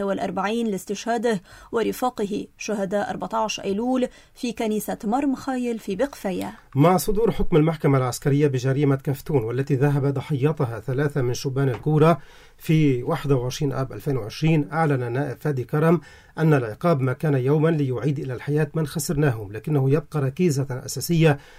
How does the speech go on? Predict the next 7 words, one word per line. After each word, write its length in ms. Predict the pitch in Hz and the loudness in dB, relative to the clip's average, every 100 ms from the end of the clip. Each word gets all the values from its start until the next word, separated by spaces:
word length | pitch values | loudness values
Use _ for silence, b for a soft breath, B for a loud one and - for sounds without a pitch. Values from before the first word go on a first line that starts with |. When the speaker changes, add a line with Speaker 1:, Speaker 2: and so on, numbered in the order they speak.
| B - | B 4
Speaker 2:
نؤمن 420 | 196 208 180 170 | 4 6 2 4
بها 260 | 156 117 104 | 2 0 -2
من 220 | 120 131 | -4 0
باب 200 | 151 135 | 2 2
إيماننا 680 | 139 131 139 156 135 117 | -2 0 2 6 4 2
بالدولة 520 | 110 127 135 160 139 120 | -6 -2 2 6 4 4
ومؤسساتها، 960 | 123 139 117 127 - 147 160 147 147 | -2 -4 -6 -6 -2 2 4 6 4